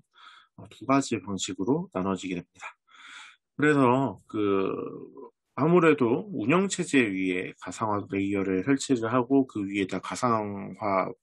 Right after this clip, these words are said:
프로그램, 아니, 가상, 그 가상, 아니, 버추얼 머신들을, <laughs> 예, 설치를 하게 되면 아무래도 단계가 하나 더 늘어나게 되겠죠. 호스트 운영체제가 생기게 되니까.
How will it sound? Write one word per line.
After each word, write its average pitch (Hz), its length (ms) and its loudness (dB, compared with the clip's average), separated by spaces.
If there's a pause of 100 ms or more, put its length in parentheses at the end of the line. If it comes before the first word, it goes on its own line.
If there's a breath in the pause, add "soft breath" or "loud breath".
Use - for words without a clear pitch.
프로그램, 139 380 0
아니, 95 160 -12
가상, 90 360 -8 (360)
그 - 100 -12 (760 soft breath)
가상, 127 420 -2
아니, 98 120 -16 (200)
버추얼 143 280 2
머신들을, 117 680 0
<laughs> - 380 -12
예, 85 380 -6
설치를 127 400 0
하게 127 180 2
되면 101 360 -4 (420 soft breath)
아무래도 127 680 2
단계가 107 680 2
하나 151 220 0
더 104 180 -4
늘어나게 110 420 -2
되겠죠. 95 460 -14 (180)
호스트 143 340 0 (420)
운영체제가 95 640 -6
생기게 110 400 -4
되니까. 98 500 -6